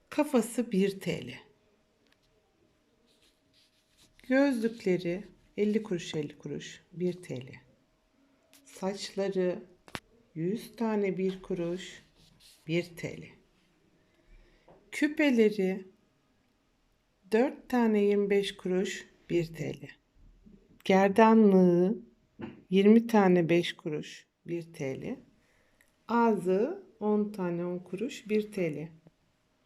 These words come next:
Siz daha değişik bir para çocuk yapabilirsiniz. Hepinizden bu çalışmayı yapmanızı istiyorum. Şu bilgilere de bakalım, hatırlayalım. Yüz tane bir kuruş,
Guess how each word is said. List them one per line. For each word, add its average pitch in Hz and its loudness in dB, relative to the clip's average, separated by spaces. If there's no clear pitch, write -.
Siz 214 -8
daha 233 -2
değişik 226 -2
bir 220 -6
para 208 2
çocuk 185 -4
yapabilirsiniz. 220 -2
Hepinizden 196 -2
bu 190 -8
çalışmayı 185 -6
yapmanızı 196 -4
istiyorum. 180 -6
Şu - -20
bilgilere 196 -4
de 180 -2
bakalım, 185 -4
hatırlayalım. 190 -4
Yüz 320 0
tane 208 2
bir 226 0
kuruş, 226 -4